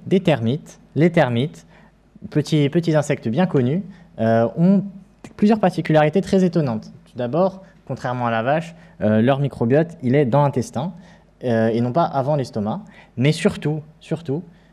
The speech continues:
les termites non, euh, synthétisent, font partie de ces, de ces fameuses exceptions qui synthétisent eux-mêmes la cellulase. Donc, finalement, on pourrait se dire, pas besoin de, euh, de, de micro-organismes.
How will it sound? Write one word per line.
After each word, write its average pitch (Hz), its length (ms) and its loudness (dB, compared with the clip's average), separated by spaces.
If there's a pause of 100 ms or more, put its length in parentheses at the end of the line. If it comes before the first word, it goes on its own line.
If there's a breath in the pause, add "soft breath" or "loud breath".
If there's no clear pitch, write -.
(160 soft breath)
les 156 140 -2
termites 147 480 -4
non, 139 380 -2 (140)
euh, 110 180 0
synthétisent, 135 520 -4
font 180 160 -4
partie 170 280 -2
de 139 80 -4
ces, 113 300 -4
de 107 80 -6
ces 107 120 -14
fameuses 160 300 0
exceptions 135 380 -6
qui - 120 -10
synthétisent 139 460 -2 (320 loud breath)
eux-mêmes 185 300 6
la 165 100 4
cellulase. 101 440 0
Donc, 151 240 -4 (340 soft breath)
finalement, 110 320 -2
on 139 40 -2
pourrait 117 200 -2
se 104 60 -6
dire, 180 220 0 (380 loud breath)
pas 185 140 6
besoin 156 600 2 (280)
de, 170 320 4 (320)
euh, 104 640 4
de, 120 300 2
de 123 120 2
micro-organismes. 160 760 2